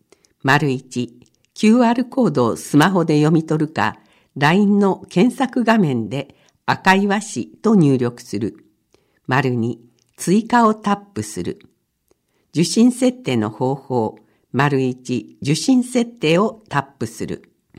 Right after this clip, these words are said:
丸二、必要事項を選択し、送信をタップする。丸三、受信設定完了。設定はいつでも変更できます。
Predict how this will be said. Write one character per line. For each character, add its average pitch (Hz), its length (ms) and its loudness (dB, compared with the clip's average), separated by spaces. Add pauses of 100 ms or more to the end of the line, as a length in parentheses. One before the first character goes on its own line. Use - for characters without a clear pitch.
(680)
丸 135 280 0
二、 120 260 -2 (400)
必 - 320 -4
要 247 180 4
事 226 240 -2
項 131 300 0
を 156 180 -6
選 156 300 0
択 143 240 -6
し、 120 340 -10
送 156 280 -2
信 143 320 -2
を 131 100 -2
タ 135 200 -4
ッ 127 60 -6 (120)
プ 107 80 -12
す - 180 -12
る。 - 260 -14 (840)
丸 139 260 0
三、 139 400 -4 (420)
受 143 140 0
信 214 320 2
設 220 260 -2
定 104 280 -4
完 127 340 -4
了。 113 400 -4 (480)
設 208 260 -2
定 214 240 0
は 208 140 2
い 202 80 0
つ 208 140 -4
で 233 120 2
も 175 300 2
変 139 240 -2
更 131 220 0
で 117 120 -2
き 113 140 -6
ま 104 160 -2
す。 - 240 -12